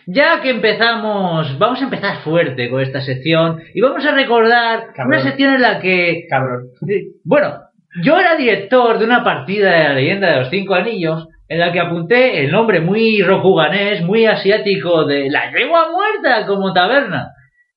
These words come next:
Speaker 1: Y pasó que ese papel, pues los papelitos estos en los que te apuntas, los reciclamos para pasarlo, papeles de extraperlo a nuestros jugadores como mensajes ocultos.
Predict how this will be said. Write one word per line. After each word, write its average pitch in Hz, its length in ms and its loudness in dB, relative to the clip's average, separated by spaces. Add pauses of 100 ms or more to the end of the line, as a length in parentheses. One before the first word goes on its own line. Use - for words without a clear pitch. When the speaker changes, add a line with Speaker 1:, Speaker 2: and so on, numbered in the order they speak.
(120)
Speaker 1:
Y 262 320 2
pasó 359 640 2
que 247 220 2
ese 269 160 -2
papel, 254 560 2
pues 131 240 -4
los 135 120 -2
papelitos 156 440 -2
estos 202 300 -2
en 175 80 -4
los 165 100 -2
que 175 80 -4
te 175 60 -2
apuntas, 240 520 0
los 175 140 0
reciclamos 214 560 -2
para 165 180 0
pasarlo, 156 840 0
papeles 170 360 0
de 190 60 2
extraperlo 233 720 0
a 220 80 2
nuestros 135 400 -6
jugadores 170 640 -2
como 117 420 -6
mensajes 110 760 -10 (140)
ocultos. 170 520 -6